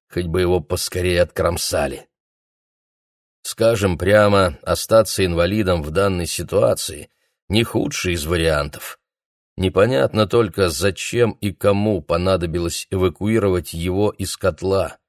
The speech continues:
какого-то вшивого армейского капитана, командира бывшего сапёрной роты,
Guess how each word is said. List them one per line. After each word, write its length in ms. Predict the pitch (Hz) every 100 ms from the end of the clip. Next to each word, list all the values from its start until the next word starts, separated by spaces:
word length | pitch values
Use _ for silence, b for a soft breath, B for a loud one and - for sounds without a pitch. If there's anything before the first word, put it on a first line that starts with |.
| _ _ _
какого-то 560 | - 120 131 107 104 95
вшивого 580 | - - 120 104 101
армейского 640 | 98 101 107 95 - 98 90
капитана, 760 | 113 80 87 - - 80 80 _ _ _ _ -
командира 840 | 104 104 101 92 127 113 107 85
бывшего 880 | 92 87 127 92 - 87 82 80 73 _ _ _
сапёрной 720 | - - 95 104 110 87 87 85
роты, 500 | 101 120 104 90